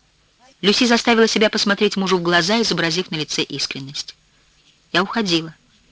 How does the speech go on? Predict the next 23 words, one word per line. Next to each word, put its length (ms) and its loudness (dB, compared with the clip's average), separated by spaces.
сказала 400 -2
она, — 140 -6
"я 160 -2
была 200 -2
занята". 440 -8
"Ах, 160 -6
занята", — 460 -6
с 60 -6
дружелюбием 580 0
пьяного 380 0
повторил 500 -8
Оливер. 400 -10
Он, 120 -4
понимающе 520 0
кивнул. 380 -8
"Чем 180 4
же 120 2
именно?" 420 -4
"Оливер, 340 2
будь 180 0
благоразумен", — 560 -4
сказала 320 -6
Люси. 400 -6